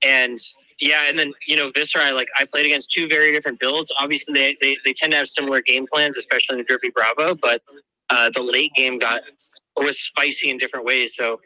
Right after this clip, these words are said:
I think L S S, you know, I, I do think, well, I won't get into the fact that I think Vis-, Viserai is tier zero and a little busted, but,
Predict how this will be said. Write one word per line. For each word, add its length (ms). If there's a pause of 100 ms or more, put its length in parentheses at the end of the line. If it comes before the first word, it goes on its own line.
(280)
I 60
think 240
L 100
S 160
S, 300
you 100
know, 160
I, 180
I 60
do 180
think, 240 (300)
well, 220 (100)
I 60
won't 120
get 60
into 120
the 40
fact 200
that 100
I 40
think 200
Vis-, 180 (120)
Viserai 280
is 80
tier 200
zero 240
and 100
a 20
little 180
busted, 460
but, 140